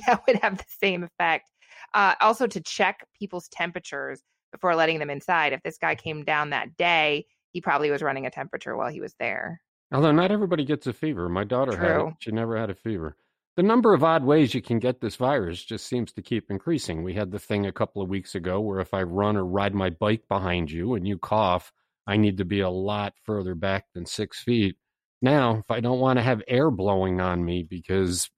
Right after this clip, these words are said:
Speaker 2: anything between me and the fan can get me sick.
Speaker 1: Right. One lesson might be not to sit anywhere near an air conditioning vent or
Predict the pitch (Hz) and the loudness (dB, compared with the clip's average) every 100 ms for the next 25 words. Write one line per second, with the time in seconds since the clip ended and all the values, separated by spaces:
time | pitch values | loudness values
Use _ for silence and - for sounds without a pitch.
0 | - 120 113 139 120 107 - 123 110 117 | 0 2 2 2 2 0 0 2 4 4
1 | 113 107 95 127 127 98 92 101 90 104 | 4 2 0 0 0 -2 -2 -4 -4 -4
2 | 104 92 - 117 85 - _ _ _ _ | -4 -8 -4 -4 -4 -12 _ _ _ _
3 | _ _ - 220 214 - 233 269 254 254 | _ _ 0 4 4 2 2 4 4 2
4 | 262 233 208 202 208 214 196 185 202 240 | 0 2 2 0 -2 -2 0 0 0 -2
5 | 226 - 214 226 185 202 202 214 196 214 | -2 0 0 2 0 2 2 0 0 0
6 | 214 180 - 190 - 165 160 151 156 233 | 0 -4 -4 -10 -8 -12 -8 -4 -4 -4
7 | 202 165 165 | -2 -2 -2